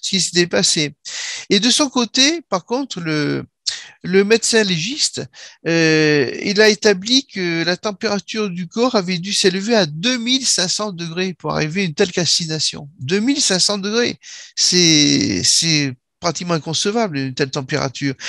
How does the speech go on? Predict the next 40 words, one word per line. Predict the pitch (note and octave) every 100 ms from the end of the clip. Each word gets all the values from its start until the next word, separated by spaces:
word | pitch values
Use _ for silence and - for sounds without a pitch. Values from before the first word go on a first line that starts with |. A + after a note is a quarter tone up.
| -
Alors, | F#3 G3+ D#3+
toujours | - C#4+ -
pareil, | E3+ G#3+ F4+ A3 - - - -
tout | C4+ -
est | A#3+
resté | G#3 - F#3+
intact | D#3+ - B3 A3 - D3
dans | D3+ C#3+
l'appartement, | C3+ - B2+ - D#3 B3+
sauf | - D#4+ D4 - -
que, | F#3+ C3 _ _ _ - - - -
bon, | E3 F3+ C#3+
le | G3
fauteuil | - G#3 - G3+
quand | - D3
même, | F3 F#3 C#3 -
il | D#3+ C#3
a |
été, | C#3+ B2+ D#3+ D3+
euh, | C3 B2+ B2 - G1+ - - - - - - G1+ - -
pas |
mal | D#3 D3+
brûlé. | C3+ D3 F#3+ B3 D4+ - - - - E3+
Euh, | E3+
le | E3+ G#3+
tapis | - A#3 C4+ B3+
qu'il | G#3+
y |
avait, | G3 F#3+ G#3 G3+
euh, | F3+ E3 D#3+
sous | - - G#3+ G3
le | E3+ E3
fauteuil, | - F#3+ - G3+ F#3 D3+ - -
il | D3
avait | C#3+ C#3 C#3+ D3+
aussi | D3 -
une | D#3
trace | - D3
de | C#3+
brûlure. | C#3 C#3+ F3+ A#3 C#4+